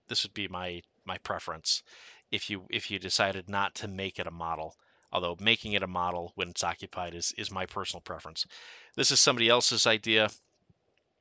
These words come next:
I, I think it's wonderful and, and interesting, which is you give an additional die of damage to warjacks all the time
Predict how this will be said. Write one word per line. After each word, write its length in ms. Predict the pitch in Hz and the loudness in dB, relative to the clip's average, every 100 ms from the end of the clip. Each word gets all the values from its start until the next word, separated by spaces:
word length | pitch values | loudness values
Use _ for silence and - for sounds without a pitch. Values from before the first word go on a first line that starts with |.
| _ - _ _ | _ -20 _ _
I, 240 | 104 87 104 | -4 -2 -4
I 20 | |
think 240 | 104 110 | -4 -6
it's 140 | 101 - | -6 -8
wonderful 560 | 101 107 101 110 104 | 0 0 0 -2 -2
and, 140 | 90 90 | -4 -6
and 140 | 101 - | -8 -2
interesting, 600 | 131 120 117 - 110 104 | 0 4 4 4 0 -4
which 240 | 104 107 - | -6 -4 -4
is 360 | 98 92 - - _ _ _ _ _ _ _ _ _ _ _ _ _ _ _ _ _ _ _ _ _ _ _ _ - | -4 0 0 0 _ _ _ _ _ _ _ _ _ _ _ _ _ _ _ _ _ _ _ _ _ _ _ _ -6
you 120 | 120 107 | -4 2
give 520 | 127 127 131 120 - - | 6 8 8 4 -6 -2
an 120 | 107 | -2
additional 580 | 101 110 156 - 143 127 | -2 4 6 6 4 4
die 460 | 110 101 101 98 - _ _ | 4 6 4 0 -8 _ _
of 140 | 104 98 | -4 -2
damage 480 | 92 90 85 - - | -4 -4 -4 -4 -4
to 220 | 98 90 | -8 -8
warjacks 640 | 87 87 90 85 82 - - _ _ _ _ _ | -6 -6 -4 -6 2 2 2 _ _ _ _ _
all 140 | 104 104 | 4 4
the 100 | 104 | 0
time 380 | 101 90 90 | -2 -2 -6